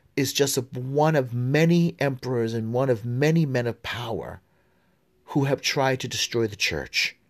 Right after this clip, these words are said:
and failed. In, by, through the perspective of history,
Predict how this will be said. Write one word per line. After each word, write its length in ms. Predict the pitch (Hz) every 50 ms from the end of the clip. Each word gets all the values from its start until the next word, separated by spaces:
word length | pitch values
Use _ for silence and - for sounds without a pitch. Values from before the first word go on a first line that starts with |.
| _ _ _ _ _ _ _ _ _ _ -
and 120 | 127 110
failed. 560 | - - - 123 90 82 - - - - - - _ _ _ _ _ _ _ _ _ _ _ _ _ _ _ _ _ _ _ _ _ _ _ _ _ _ _ _ _ _ _ _ _ _ _ _ _ _ _ _ _ _ -
In, 160 | 165 156 143
by, 260 | 123 156 151 143 - - 127
through 180 | - - 190
the 140 | 170 208 202
perspective 580 | - - 170 - - - 160 160 - 143 127 127
of 100 | 110 101
history, 600 | 127 196 190 - - - 90 90 82 82 -